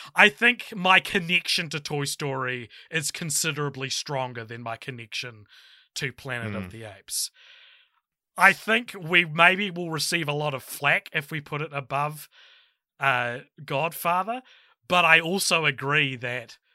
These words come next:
Speaker 1: this is the best trilogy we've watched. I think it's second, Richard. I
Speaker 2: Mm.
Speaker 1: think, I think we have to place the second. The only anchor on it is the same as that The Lord of the Rings and The Hobbit has, is that it,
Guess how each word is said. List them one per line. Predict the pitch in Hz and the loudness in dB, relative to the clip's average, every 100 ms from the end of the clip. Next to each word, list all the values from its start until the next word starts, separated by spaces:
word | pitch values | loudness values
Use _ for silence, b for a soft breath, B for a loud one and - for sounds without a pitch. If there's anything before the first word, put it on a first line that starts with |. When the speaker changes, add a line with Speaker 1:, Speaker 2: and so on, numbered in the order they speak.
| _ _ - | _ _ -8
Speaker 1:
this | 135 139 | -4 -4
is | 131 | -6
the | 117 120 | -8 -8
best | 127 - | -6 -6
trilogy | - 127 127 113 110 | -8 -10 -10 -12 -14
we've | 110 98 | -16 -12
watched. | 123 113 - - | -12 -10 -12 -10
I | 131 | -10
think | 147 156 151 | -8 -10 -10
it's | - | -10
second, | - 139 143 123 107 | -8 -8 -8 -12 -14
Richard. | 110 - 101 - _ _ _ _ _ | -18 -18 -18 -20 _ _ _ _ _
I | 135 | -2
Speaker 2:
Mm. | 196 | 0
Speaker 1:
think, | 98 90 - _ _ 147 | -2 -4 -12 _ _ -2
I | 147 | -2
think | - 175 165 | 0 -2 -2
we | 180 | -2
have | 151 147 | 0 0
to | 151 | -4
place | 147 135 131 | -2 0 0
the | - 123 | -4 -12
second. | - 143 139 120 B B 143 | -6 -6 -6 -8 B B -6
The | 190 | -2
only | 180 202 233 226 208 170 | 6 6 6 2 0 4
anchor | 170 202 196 175 151 | 6 4 2 -2 0
on | 147 139 | -2 -2
it | 139 151 | -4 -4
is | 147 123 | -8 -6
the | 139 | -8
same | - 143 147 | 0 2 2
as | 143 131 113 123 b b b b _ 143 | 0 -4 -4 -14 b b b b _ -4
that | 143 123 117 | -2 -2 -4
The | 135 | -8
Lord | 135 139 | -6 -6
of | |
the | 135 | -6
Rings | 131 | -10
and | - | -12
The | 120 | -8
Hobbit | 165 147 | -6 -4
has, | 127 127 120 | -4 -4 -4
is | 123 | -4
that | 135 127 b b b | -4 -4 b b b
it, | - | -6